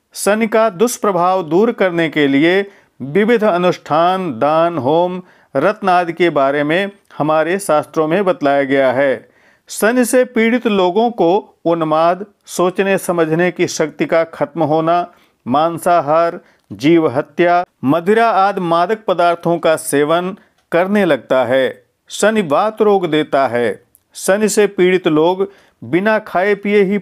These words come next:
फूलने लगते हैं। शरीर में वायु कुपित हो जाती है। सट्टा, जुआ, लॉटरी आदि में अपने संग्रहित धन को नष्ट कर देते हैं। भगंदर, गुप्त रोग,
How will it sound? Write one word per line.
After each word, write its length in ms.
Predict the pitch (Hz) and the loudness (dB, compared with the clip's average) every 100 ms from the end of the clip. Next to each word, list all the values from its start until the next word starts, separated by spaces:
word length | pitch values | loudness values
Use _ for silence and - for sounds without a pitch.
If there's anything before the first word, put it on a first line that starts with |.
| - | -2
फूलने 360 | 185 190 196 | 0 2 2
लगते 320 | 185 151 - 147 | 0 -2 -2 -2
हैं। 400 | 131 139 135 - _ _ _ | 0 -2 -4 -8 _ _ _
शरीर 480 | - 170 175 214 226 | -6 -2 0 2 2
में 300 | 190 185 233 - _ - | 2 0 -2 -10 _ -10
वायु 340 | 131 147 190 202 - | -2 0 0 -2 -4
कुपित 280 | 240 254 208 | -2 -2 0
हो 180 | 160 160 | 0 2
जाती 400 | 151 139 151 135 | 0 0 0 0
है। 380 | 135 127 92 _ _ | 0 0 -4 _ _
सट्टा, 640 | - 180 170 - 190 190 190 | -8 -2 -2 -2 -2 0 0
जुआ, 480 | 127 135 160 165 170 | -2 0 2 2 0
लॉटरी 640 | 151 139 135 156 175 180 | 0 0 0 -2 0 2
आदि 260 | 147 143 | 2 0
में 300 | 151 165 175 170 _ _ - | 0 0 0 -4 _ _ -6
अपने 400 | 165 208 214 226 | -4 -2 0 0
संग्रहित 640 | 220 185 180 175 170 226 185 | 0 -4 -2 0 0 -2 -2
धन 280 | 139 185 | -2 -2
को 200 | 190 202 | 0 0
नष्ट 360 | 170 143 175 - | 0 0 -2 -4
कर 180 | - 156 | -4 -2
देते 300 | 143 135 147 | 0 0 -2
हैं। 400 | 127 143 127 - _ _ _ 127 | 0 0 -2 -6 _ _ _ -6
भगंदर, 680 | 120 160 170 175 185 190 190 _ - | -4 -2 -2 2 2 0 -4 _ -10
गुप्त 340 | 117 175 160 170 | -2 -2 0 0
रोग, 380 | 175 175 170 | 2 2 0